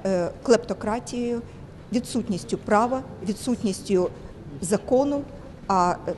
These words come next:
те, що сьогодні робить влада, нічого спільного з демократією не має. Зараз я їду на цю зустріч і буду захищати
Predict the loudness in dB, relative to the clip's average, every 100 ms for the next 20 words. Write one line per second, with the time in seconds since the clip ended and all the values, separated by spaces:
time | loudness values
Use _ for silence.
0 | 4 4 4 -2 -2 -2 0 0 0 -4
1 | -2 -2 0 -2 -4 -2 -2 0 0 -2
2 | -2 -2 0 -2 -2 -4 -2 -2 -2 -2
3 | -2 -4 -2 -4 -4 -10 2 6 6 4
4 | 2 2 2 0 0 0 0 -2 -2 -6
5 | -6 -10 -6 0 4 4 4 2 0 -4
6 | 0 0 0 -6